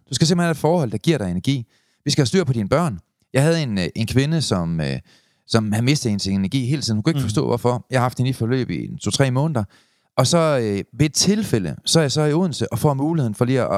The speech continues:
Speaker 1: at have et forløb hjemme hos hende, altså, hvor
Speaker 2: Mm.
Speaker 1: vi er der, ho-, i hendes hjem. Øh, og, øh, vi sidder så her og snakker ude i køkkenet. Og jeg lyver ikke, hvis jeg siger, at hendes børn, de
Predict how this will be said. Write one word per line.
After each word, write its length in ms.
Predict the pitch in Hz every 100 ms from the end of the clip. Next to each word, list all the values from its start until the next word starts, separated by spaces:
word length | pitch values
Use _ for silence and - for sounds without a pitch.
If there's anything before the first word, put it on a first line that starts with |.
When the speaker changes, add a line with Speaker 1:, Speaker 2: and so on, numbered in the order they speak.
| 71
Speaker 1:
at 80 |
have 80 | 120
et 100 | 117
forløb 320 | 117 131 131
hjemme 140 | - 113
hos 100 | 113
hende, 220 | 151 165
altså, 140 | - 143
hvor 80 | 117
Speaker 2:
Mm. 40 |
Speaker 1:
vi 80 | 104
er 120 | 117
der, 80 | 120
ho-, 180 | 101 -
i 120 | - 107
hendes 260 | 151 170
hjem. 160 | 92 - _ _ _ _ -
Øh, 360 | 107 98 90 85 80
og, 340 | - 120 113 107
øh, 120 | 101 - -
vi 100 | 147
sidder 160 | 175 202
så 100 | 143
her 80 | 147
og 60 |
snakker 220 | 131 139 147
ude 60 |
i 20 |
køkkenet. 380 | 135 175 - 90 - _ _ _ -
Og 80 | 147
jeg 80 |
lyver 200 | 180 214
ikke, 100 | 180
hvis 160 | 156 147
jeg 100 | 165
siger, 140 | 151
at 40 | 165
hendes 160 | 208
børn, 320 | - 202 165 87 _ _ _ _ _ _ _ _ _ -
de 100 | 185